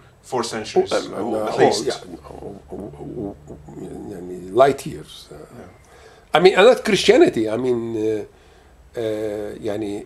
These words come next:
Speaker 2: آه، Christian culture, or the culture in, in, in Europe, which is, you know, ba-, basic-, basically Christian, was able to, uh, develop these, uh, and of course,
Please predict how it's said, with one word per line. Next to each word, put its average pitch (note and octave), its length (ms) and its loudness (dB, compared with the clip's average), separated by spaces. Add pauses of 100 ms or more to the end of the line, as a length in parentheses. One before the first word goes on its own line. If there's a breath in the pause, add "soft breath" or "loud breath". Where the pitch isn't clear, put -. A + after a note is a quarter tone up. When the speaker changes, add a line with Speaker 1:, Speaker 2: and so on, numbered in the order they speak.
(120)
Speaker 2:
آه، F#2+ 360 -6 (240)
Christian G3 300 4
culture, F3 540 4
or G#2+ 180 0
the - 20 -4
culture B2+ 600 6 (600)
in, A#2+ 460 -2
in, B2 200 -2
in B2+ 60 2
Europe, C#3 340 8
which B2 160 -8
is, G2 160 -6
you A#2+ 100 4
know, E2+ 140 -4 (240)
ba-, A#2 200 -4
basic-, A#2+ 380 -4
basically B2 460 -4
Christian, F3 280 -4 (160)
was C3 140 4
able F3 260 2 (120)
to, D3+ 60 0 (880 soft breath)
uh, B2+ 1000 2 (140)
develop F#3+ 300 8 (100)
these, A2 520 -2
uh, - 400 -12
and F3 160 -8
of - 80 -20
course, - 280 -4